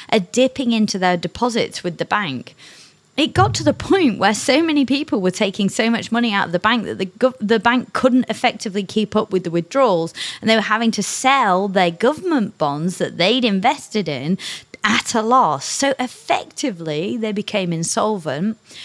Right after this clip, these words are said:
We think that at their worst, they were levered a hundred and eighty-five to one. So for every dollar deposited, they lent out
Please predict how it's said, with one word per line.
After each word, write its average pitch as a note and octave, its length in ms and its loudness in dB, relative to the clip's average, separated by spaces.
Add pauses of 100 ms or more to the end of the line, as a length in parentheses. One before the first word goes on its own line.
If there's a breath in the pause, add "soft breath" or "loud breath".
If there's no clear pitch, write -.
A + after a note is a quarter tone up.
(200 loud breath)
We A#3 220 -2
think E4 800 -4
that A#3 200 0
at G3+ 200 0
their G3 180 2
worst, A3+ 680 -2
they G3 120 0
were G3+ 100 0
levered G3+ 520 0 (120)
a G3 60 -2
hundred A#3+ 680 0
and A3+ 240 0
eighty-five F#3+ 920 -2
to F#3+ 120 -4
one. F3 400 -2 (240 loud breath)
So - 140 -2
for - 220 0
every C4+ 360 -2
dollar C4+ 480 0
deposited, A3 840 -2
they B3 240 2
lent B3 500 -2
out A3 280 -2